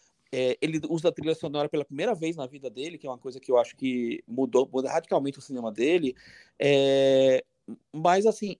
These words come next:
aí a ambição é diferente, assim, vamos falar de uma outra coisa, vamos tentar uma outra coisa. O Armageddon Time,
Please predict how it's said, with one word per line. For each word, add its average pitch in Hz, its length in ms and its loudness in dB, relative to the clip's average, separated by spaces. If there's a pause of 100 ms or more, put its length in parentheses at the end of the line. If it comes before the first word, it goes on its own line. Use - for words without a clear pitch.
aí 185 180 4
a 220 120 6
ambição 233 460 -4
é 262 40 -6
diferente, 202 680 -2
assim, 143 480 -8
vamos 180 320 -6
falar 185 320 4
de 208 100 -2
uma 214 100 -2
outra 214 280 0
coisa, 151 580 -2
vamos 165 200 -8
tentar 170 520 -2
uma 185 160 -6
outra 190 260 -6
coisa. 135 480 -6 (380)
O 254 120 4
Armageddon 156 580 0
Time, 160 500 -4